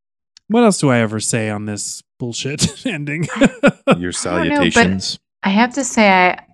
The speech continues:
Speaker 3: I feel like, well, I, I can't speak for all three of us, but I will right now.
Speaker 1: <laughs>
Speaker 3: Um, I would love for us to celebrate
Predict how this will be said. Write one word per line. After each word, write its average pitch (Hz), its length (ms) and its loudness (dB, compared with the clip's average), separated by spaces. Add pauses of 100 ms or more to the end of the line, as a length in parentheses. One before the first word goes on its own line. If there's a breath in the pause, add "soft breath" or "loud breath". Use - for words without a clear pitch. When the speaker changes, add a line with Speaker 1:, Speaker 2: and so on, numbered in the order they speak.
(120)
Speaker 3:
I 190 720 0 (300)
feel 240 220 4
like, 165 420 2
well, 175 140 6
I, 160 260 4 (140)
I 160 100 0
can't 156 300 -8
speak - 340 -8
for 151 180 -2
all 139 180 2
three 180 280 -2
of 151 80 0
us, 147 420 -2 (160)
but 160 140 4
I 135 100 2
will 143 240 0
right 139 160 -4
now. 156 400 -4
Speaker 1:
<laughs> - 300 -12
Speaker 3:
Um, 170 520 2 (340)
I 254 560 2
would 196 280 0
love 180 580 0 (420)
for 180 140 2
us 160 420 0
to 180 80 -4
celebrate 151 920 0